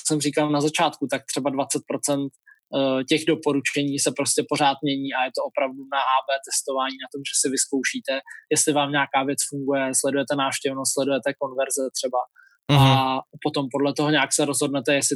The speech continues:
Speaker 1: tu změnu zachováte, anebo jestli zkusíte něco jiného. Takže
Speaker 2: Jo,
Speaker 1: je
Speaker 2: jo,
Speaker 1: prostě
Speaker 2: jo, jo.
Speaker 1: potřeba s tí-, s tím, s tím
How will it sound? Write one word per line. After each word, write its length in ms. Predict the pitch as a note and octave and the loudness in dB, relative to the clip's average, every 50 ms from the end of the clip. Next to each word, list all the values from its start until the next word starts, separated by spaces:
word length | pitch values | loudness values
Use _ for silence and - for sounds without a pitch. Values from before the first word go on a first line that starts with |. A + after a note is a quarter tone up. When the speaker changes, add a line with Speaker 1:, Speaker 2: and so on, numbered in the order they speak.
| B2 - | -2 -2
Speaker 1:
tu 60 | C#3 | 0
změnu 380 | C3 D3 D3+ C#3 C#3 D3 D3 | 0 2 2 2 2 2 2
zachováte, 580 | C3+ C#3+ C3+ - - D3 C#3+ C#3 C#3 C#3 - D3 C#3+ C#3 | 2 0 0 0 0 0 2 2 2 0 0 -2 -2 -2
anebo 180 | C#3 C3+ C3 C3 C#3 C3+ | -4 -6 -4 -2 -2 0
jestli 260 | C3 - - C#3 C#3 C#3 C#3 C3+ - | 0 0 0 0 0 2 2 2 0
zkusíte 360 | - - - - D3 B2+ - C#3 C3 | 0 -2 -4 -2 -2 -2 -4 -6 -8
něco 140 | C3 - - C#3 C3+ | -4 -4 -4 -4 -4
jiného. 260 | C3 C3+ C#3 C#3 - - - | -6 -10 -16 -20 -18 -18 -18
Takže 220 | - - - A#2+ A#2+ - _ _ _ _ _ _ - - | -14 -10 -10 -10 -10 -10 _ _ _ _ _ _ 2 4
Speaker 2:
Jo, 40 | B2 | 6
Speaker 1:
je 20 | A#2+ A2 | 6 6
Speaker 2:
jo, 40 | E2 F#2+ | 6 6
Speaker 1:
prostě 240 | A2 A2+ A2 G#2+ G2+ | 6 6 6 6 6
Speaker 2:
jo, 60 | G2 | 6
jo. 80 | F#2+ F#2 | 4 4
Speaker 1:
potřeba 360 | F#2 E2 E2+ - B2+ C3 C3 C3 B2+ C3 C3 C#3 | 4 4 2 2 2 2 2 2 2 0 0 0
s 80 | - - - | -2 -2 0
tí-, 120 | - - - - | 0 2 2 2
s 20 | - - | 2 2
tím, 140 | D#3+ D3 C#3 C#3+ | 0 0 0 2
s 100 | - - - | 0 2 2
tím 120 | D3+ C#3 | 0 0